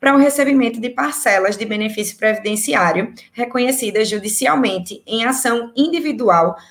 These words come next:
ajuizada para adequação da renda mensal aos tetos fixados pelas emendas constitucionais vinte de noventa e oito e quarenta e um de dois mil e três, cujo pedido coincide com aquele anteriormente formulado em ação civil pública.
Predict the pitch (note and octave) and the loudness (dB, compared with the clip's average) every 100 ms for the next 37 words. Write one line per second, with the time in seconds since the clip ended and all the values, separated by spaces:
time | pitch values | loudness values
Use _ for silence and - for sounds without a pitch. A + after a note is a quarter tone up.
0 | - - C4 C4+ E4 D4+ C4+ A3+ - A#3+ | -20 0 0 2 0 2 2 2 2 4
1 | B3 A3+ C4 - E4 - B3 A#3 A#3 A#3+ | 4 4 0 2 -2 0 0 2 0 0
2 | A#3 A3+ A#3+ F4+ - - G3+ F#3+ C4 - | 0 2 2 0 -2 2 2 2 -2 -4
3 | C#4+ D4+ - G3+ F#3 F#3 A#3 - _ _ | -4 -4 0 2 2 0 -10 -12 _ _
4 | C#4 C4+ - A3 A3 A#3+ A#3 A3+ A#3 A3 | -4 -2 0 2 2 2 2 2 2 0
5 | G#3+ A3 - A3 A3 A#3+ A3 F3 E3+ E3+ | 0 -2 0 -2 0 -2 0 0 0 -2
6 | E3+ A#3+ C4+ C4 C4 A3+ A3+ A3+ G#3+ A#3 | -2 0 0 2 2 2 0 0 2 2
7 | A#3+ C#4+ - C4 C4 A#3+ A3+ A3 G3+ F#3+ | -2 -8 -6 -6 -2 -2 -2 -6 -6 -6
8 | F3 F#3 F#3 F#3 F#3 A3+ G#3+ A3 - _ | -2 -2 -2 -4 -2 0 2 0 -8 _
9 | _ _ _ F#4 E4+ F4+ F#4+ C#4+ D4 C4 | _ _ _ 2 2 2 0 2 0 0
10 | D#4+ - _ _ F#4+ F#4+ F#4+ - C4 A#3 | -4 -10 _ _ -2 -2 -2 0 0 0
11 | C#4 D4+ - A#3+ A3 A3 A3 - D#4 F4 | -2 -4 2 4 6 4 0 -2 -2 2
12 | F4 D4 C4+ A#3+ A3 - A3 A#3 C4 D4 | 2 4 4 4 2 0 0 4 4 4
13 | G3+ F#3+ F#3+ - A3 A3+ A3+ G#3 A3+ G3 | 4 4 2 0 -2 -2 -2 -4 -4 -2
14 | B3 - F#3+ E3+ E3 - D3 | -2 -2 -2 0 -2 -4 -8